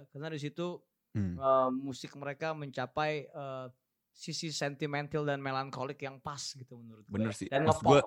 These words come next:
Speaker 2: maksud
Speaker 1: gitu.
Speaker 2: gue di era itu kayak, anjir, cukup, cukup, eh, advance juga mereka udah bisa, mereka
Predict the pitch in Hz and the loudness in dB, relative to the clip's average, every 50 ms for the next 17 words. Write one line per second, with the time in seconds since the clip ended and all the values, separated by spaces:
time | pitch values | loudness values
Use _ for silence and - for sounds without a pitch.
0 | - _ _ - _ _ _ - 104 98 - 101 107 143 135 104 92 92 95 98 | 4 _ _ -20 _ _ _ 0 0 2 2 6 6 8 8 8 6 6 6 6
1 | 92 92 95 - 135 139 - 98 90 85 - 98 90 90 95 87 85 85 - - | 4 2 0 -2 -6 -6 -6 -4 -6 -6 -6 -8 -10 -10 -10 -10 -10 -10 -8 -8
2 | 98 85 - - - _ _ - 90 85 - 98 92 - _ _ _ _ _ _ | -8 -8 -8 -10 -16 _ _ -10 -10 -6 -2 -2 -4 -4 _ _ _ _ _ _
3 | _ - - 92 - - 95 92 90 87 - _ _ _ _ _ _ - - - | _ -6 -6 -4 0 2 4 4 4 2 0 _ _ _ _ _ _ -16 -6 -2
4 | 90 85 82 82 - - - 165 - - - - 92 90 90 - - 110 139 135 | 0 0 0 0 -2 -2 -2 -4 -4 -4 0 0 0 2 0 0 0 0 2 4
5 | 135 131 117 107 110 - 120 120 117 110 92 95 92 90 - 90 92 90 - _ | 2 2 2 0 0 0 0 0 2 2 2 0 0 -2 -2 -4 -4 -4 -8 _
6 | _ _ - - - - _ _ - 107 117 113 - 147 | _ _ -20 -20 -20 -20 _ _ -2 -2 -2 0 0 -2